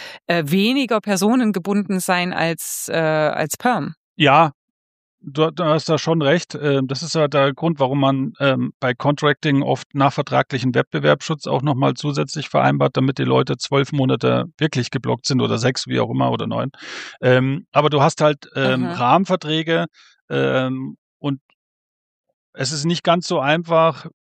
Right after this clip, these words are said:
Speaker 2: beim mittel- und größeren Unternehmen die Rahmenverträge schnell abzuschließen. Also, äh, das habe ich im Contracting, wenn ich jetzt hier mit absco-Mitgliedsunternehmen, äh, spreche,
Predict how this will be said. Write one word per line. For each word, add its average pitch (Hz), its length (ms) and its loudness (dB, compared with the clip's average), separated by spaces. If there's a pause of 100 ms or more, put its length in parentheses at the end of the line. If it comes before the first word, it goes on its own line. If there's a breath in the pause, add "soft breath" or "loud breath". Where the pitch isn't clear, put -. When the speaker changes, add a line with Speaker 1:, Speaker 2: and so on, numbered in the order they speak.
Speaker 2:
beim 135 320 -2
mittel- 147 500 -2
und 135 180 -2
größeren 151 360 -4
Unternehmen 143 840 -2 (440)
die 139 60 -2
Rahmenverträge 143 640 0
schnell 143 240 2
abzuschließen. 127 640 -2
Also, 123 380 -4
äh, 120 200 -2 (180)
das 147 180 -2
habe 143 120 2
ich - 80 -6
im 135 140 -4 (500)
Contracting, 165 560 2
wenn 139 140 0
ich 135 80 -6
jetzt 143 200 -6
hier 143 240 0 (560 loud breath)
mit 135 260 -4
absco-Mitgliedsunternehmen, 147 1300 0
äh, 131 140 -2
spreche, 147 580 2